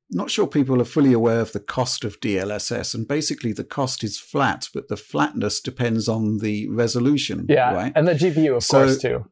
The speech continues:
Speaker 2: Uh,
Speaker 1: Yeah, and the G P U, of course. So, you know, I think you mentioned the other day that we're reaching the point now where,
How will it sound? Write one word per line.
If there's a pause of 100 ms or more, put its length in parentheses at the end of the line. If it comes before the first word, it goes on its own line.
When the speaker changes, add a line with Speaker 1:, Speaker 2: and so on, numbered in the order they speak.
Speaker 2:
Uh, (100)
Speaker 1:
Yeah,
and
the
G
P
U,
of
course.
So,
you
know, (380)
I
think
you
mentioned
the
other
day
that
we're
reaching
the
point
now
where,